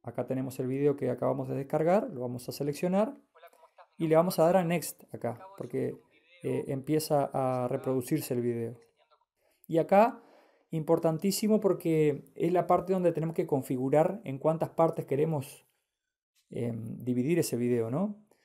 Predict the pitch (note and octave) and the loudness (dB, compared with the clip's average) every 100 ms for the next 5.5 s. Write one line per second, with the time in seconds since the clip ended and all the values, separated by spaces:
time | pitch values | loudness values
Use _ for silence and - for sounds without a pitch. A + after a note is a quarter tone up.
0 | _ _ _ C3 C#3 C#3 C#3 C#3 F#3+ F#3+ | _ _ _ 0 2 2 0 0 0 0
1 | - E3 D#3 D#3 - - F#3 - D#3 D3+ | 0 0 2 2 0 -2 -2 2 2 2
2 | D3 - E3+ E3 E3 D#3+ D#3 D#3 C3+ A#2 | 0 0 2 2 0 0 2 2 0 -2
3 | - _ _ C#3 C3+ C3+ D#3 B2+ - _ | -8 _ _ -2 -2 4 4 4 0 _
4 | _ _ _ _ C3 C#3+ D#3 D#3 F#3 G3 | _ _ _ _ -2 4 6 6 6 6
5 | G3+ G3 G#3 B3 - | 6 4 2 0 -4